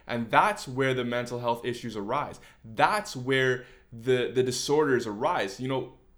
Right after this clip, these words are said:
a-, another thing that I believe, and we can have conversations on the podcast about this, 'cause I would love for someone to really challenge me on this. Um, but it's something I've witnessed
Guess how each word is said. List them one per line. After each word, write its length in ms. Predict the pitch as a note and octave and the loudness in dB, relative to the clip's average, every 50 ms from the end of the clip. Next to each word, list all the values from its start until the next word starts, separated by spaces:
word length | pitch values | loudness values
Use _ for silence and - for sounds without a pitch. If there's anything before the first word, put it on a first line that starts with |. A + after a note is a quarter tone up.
| - | -12
a-, 220 | - - - - - - | -10 -10 -10 -10 -4 0
another 320 | B2+ C3+ C#3+ F3 F#3+ A3+ | 0 2 2 2 0 0
thing 200 | - - F3+ D#3 | -2 -2 -2 -2
that 160 | D3 C#3 B2+ | 0 4 4
I 80 | B2 A#2 | 4 4
believe, 640 | A2 G#2 A2+ A2 A#2+ C3+ D#3 D3 C3 A#2+ - - - - | 4 2 -4 -2 0 0 2 2 2 0 -2 -8 -10 -6
and 280 | A#2 A#2 A#2 A2+ G#2+ G#2+ | -4 -4 -4 -4 -4 -6
we 120 | B2 C3 | -8 -8
can 120 | C3 D#3+ | -4 -2
have 160 | D3+ C#3+ C#3 C3+ | -2 -2 -2 -2
conversations 580 | C#3 B2+ B2+ B2 A#2 C3+ C3 B2+ C3 C3 A2+ | -2 -4 -4 -4 -2 -2 -2 -2 -2 -4 -4
on 180 | A#2 A2+ A2+ A2 | -2 -2 -2 -2
the 160 | G#2+ G#2+ G2+ | -4 -6 -8
podcast 520 | - - C3+ D3 D3 C#3+ - A2 A2 - | -6 -2 0 0 0 0 -4 -6 -6 -6
about 200 | A2 G2+ G#2+ G#2 | -6 -6 -6 -6
this, 140 | A2 G#2+ G#2 | -6 -8 -8
'cause 160 | - - G2+ | -8 -8 -6
I 60 | G#2 G#2+ | -4 -4
would 160 | G#2+ G#2 A2 | -4 -2 0
love 220 | B2+ C3+ C#3 C#3 | 2 2 2 0
for 100 | - C3+ | -2 -6
someone 300 | B2 B2 B2+ A#2+ A#2+ A2+ - - - - - - - _ - - - _ | -6 -4 -2 -2 -4 -4 -6 -12 -20 -20 -20 -20 -20 _ -20 -20 -20 _
to 200 | - - A#2 A2+ | -10 -8 -6 -4
really 240 | A2+ B2+ C3 C3 B2+ | 0 2 2 2 2
challenge 420 | B2+ - C3+ B2+ C3 C3+ C3+ B2 | 0 -2 -2 0 0 0 0 -2
me 80 | A#2 A#2 | -2 -2
on 160 | A2+ A2 G#2+ | -2 -2 -4
this. 220 | G#2+ G#2 G#2+ - - - - - - - _ - _ | -4 -8 -10 -10 -14 -18 -20 -20 -20 -20 _ -12 _
Um, 280 | - A#2 A2+ A2 G#2 G2 - - | -4 -4 -4 -4 -6 -10 -14 -6
but 160 | - A#2+ A#2 - | -4 -2 -2 -2
it's 140 | - - | -2 -4
something 220 | - D#3 F3 G3 F#3+ | -4 -2 0 2 2
I've 180 | E3 C3+ C#3 | 2 2 2
witnessed 500 | C3 C#3+ C#3+ - B2 A2 G#2 - - - | 0 -2 -2 -2 -2 -4 -4 -6 -12 -18